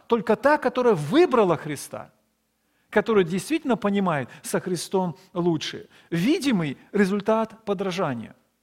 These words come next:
С одной стороны, тяжело достаётся то, что люди начинают подражать Христу. Почему? Потому что, не забывайте, пожалуйста, у других людей свои кумиры. Поэтому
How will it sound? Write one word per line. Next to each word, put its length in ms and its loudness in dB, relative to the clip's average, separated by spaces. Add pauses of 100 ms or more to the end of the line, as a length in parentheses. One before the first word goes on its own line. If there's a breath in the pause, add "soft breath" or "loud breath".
(680)
С 120 -4
одной 200 0
стороны, 340 -2
тяжело 520 0
достаётся 760 -2 (600)
то, 140 -4
что 200 -4
люди 180 -4
начинают 560 -4
подражать 440 -6
Христу. 320 -12
Почему? 460 -6 (300 soft breath)
Потому 320 -2
что, 240 -6 (120 loud breath)
не 80 -8
забывайте, 360 -4
пожалуйста, 520 -6
у 80 -6
других 320 -4
людей 260 -6
свои 300 -6
кумиры. 460 -10 (1000)
Поэтому 500 2